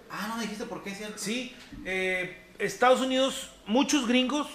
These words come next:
Speaker 2: incluso muchos, eh, mexicoamericanos, entre ellos familiares míos, <laughs> piensan que mañana es, se celebra la independencia de México, güey.
Speaker 1: Ellos también lo dicen eso.
Speaker 2: Sí, sí, y de alguna manera, pues sí, a lo mejor sí,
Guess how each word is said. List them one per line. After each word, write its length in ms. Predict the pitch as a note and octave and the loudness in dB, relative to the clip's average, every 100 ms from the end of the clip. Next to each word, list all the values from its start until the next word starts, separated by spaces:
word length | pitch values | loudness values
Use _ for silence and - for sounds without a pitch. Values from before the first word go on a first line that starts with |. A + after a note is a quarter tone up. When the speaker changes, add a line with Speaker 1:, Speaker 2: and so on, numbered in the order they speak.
| - | -8
Speaker 2:
incluso 460 | F#3 F3 A3 A3+ | -6 -2 -2 0
muchos, 380 | G#3+ G#3+ A3 A3 - - - | 0 0 0 -6 -8 -14 -4
eh, 120 | E3+ D3+ | -4 -4
mexicoamericanos, 960 | D#3+ D#3+ E3+ E3 D#3+ D#3 F3 G3+ A3 - - - - - - - | -8 -6 -6 -4 -4 -4 -4 -4 -10 -14 -20 -20 -20 -20 -20 -12
entre 280 | D#3 C3+ D#3+ | -10 -2 2
ellos 180 | G3+ D#3 | 2 0
familiares 400 | D#3+ D3 E3 F3+ | -4 -2 -2 -2
míos, 240 | D#3+ F3 - - - F3 | -6 -4 -2 -2 -4 -10
<laughs> 380 | - - C#3+ | -12 -16 -2
piensan 760 | E3+ A#3 A#3+ G#3+ A3 A3 D#3 - - - _ _ - | 8 8 8 6 4 4 -2 -8 -14 -18 _ _ -4
que 120 | F#3 | -2
mañana 580 | F3 F3 F3+ G3 G#3 G3+ | 0 2 4 4 4 4
es, 140 | G3 | 2
se 160 | - E3+ | -2 -6
celebra 380 | D#3+ D#3+ E3+ F#3+ | -2 2 2 2
la 100 | F3+ | 0
independencia 640 | E3+ E3 C#3 C3+ D#3 E3+ | -2 -4 -6 -8 -8 -8
de 60 | C#3+ | -10
México, 380 | E3 G#3 - E3 | -14 -16 -20 -20
güey. 120 | - _ F3 G3+ | -20 _ 0 0
Speaker 1:
Ellos 100 | G3 | 2
también 220 | F#3+ F#3+ | -2 -2
lo 40 | |
dicen 200 | F#3+ F#3+ | -2 -2
eso. 160 | F#3+ - | -6 -4
Speaker 2:
Sí, 120 | A3+ | -4
sí, 160 | F#3+ A#3 | -2 0
y 120 | A#3 | 4
de 120 | A#3+ B3 | 10 10
alguna 400 | A#3+ C#4+ E4+ F4+ | 10 8 6 10
manera, 600 | E4+ D#4 D4+ C#4 C4 - - - _ - - - - - | 10 10 8 8 6 2 -16 -20 _ -20 -20 -20 -18 -6
pues 140 | A#3 | 2
sí, 300 | D4 E4+ F4 | 8 8 8
a 80 | F4 | 4
lo 100 | D4+ | -2
mejor 260 | C#4+ D4+ | -4 -6
sí, 600 | - C#4+ D#4 C#4+ - - | -4 0 0 0 -6 -16